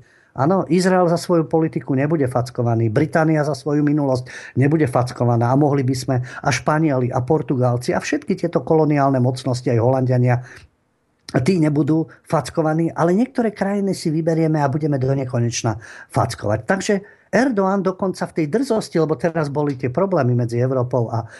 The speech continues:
Tureckom, že teda nemohli tam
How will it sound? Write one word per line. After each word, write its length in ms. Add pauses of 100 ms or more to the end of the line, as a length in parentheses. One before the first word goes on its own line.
(120)
Tureckom, 480
že 280 (340)
teda 320
nemohli 480
tam 320